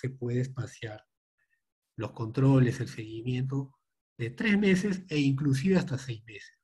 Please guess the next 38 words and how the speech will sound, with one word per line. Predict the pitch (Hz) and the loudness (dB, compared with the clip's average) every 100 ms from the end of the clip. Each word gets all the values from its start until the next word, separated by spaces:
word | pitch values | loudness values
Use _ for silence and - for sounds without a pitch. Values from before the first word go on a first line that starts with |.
| 151 | -18
¿no? | 185 _ _ _ _ _ _ _ _ _ _ _ _ _ _ | -18 _ _ _ _ _ _ _ _ _ _ _ _ _ _
Y | 190 | 0
esto, | 220 - | 2 2
¿no? | 175 175 | 2 2
es | - | 0
el | 165 | -2
tratamiento | 139 120 120 123 127 139 135 135 _ _ _ _ | -2 0 0 -2 -2 0 0 -2 _ _ _ _
por | - 123 | -8 -6
profesionales | 120 120 - 107 107 110 113 110 | -6 -10 -10 -10 -8 -8 -8 -8
no | 113 | -10
médicos, | 113 107 - - | -12 -14 -14 -2
que | |
no | 135 185 | 0 2
solamente | 214 190 185 185 | 2 2 2 0
son | - 143 143 139 131 113 | -4 -6 -4 -2 -2 -4
ustedes, | - 170 160 107 | -8 -2 -2 -2
enfermeras, | 107 - - 123 120 143 185 | -8 -18 -16 -10 -8 -6 -6
sino | 139 117 110 107 | -6 -6 -8 -12
también | - 120 113 139 | -14 -12 -6 -6
personal | 151 139 127 127 131 | -4 -4 -4 -4 -4
farmacéutico | 123 127 208 156 123 107 | -4 -4 -4 -6 -6 -10
que | 107 | -12
tiene | - 123 | -8 -6
conocimiento | 120 107 - 110 123 151 139 113 | -6 -10 -12 -10 -6 -4 -4 -6
de, | 113 123 - _ _ _ - | -6 -12 -16 _ _ _ -12
de | 110 | -4
fármacos, | 196 180 120 120 123 | 0 0 -2 -4 -6
y | |
lo | 117 | -4
único | 131 147 | -2 -2
que | 135 | -4
se | 127 | -6
tiene | 117 123 131 | -10 -14 -10
que | 127 | -8
hacer | - 120 123 | -10 -14 -16
es | 143 _ _ _ - | -16 _ _ _ -10
decir | 131 120 - 139 135 | -4 -4 0 0 0
que, | 143 135 135 | 2 0 0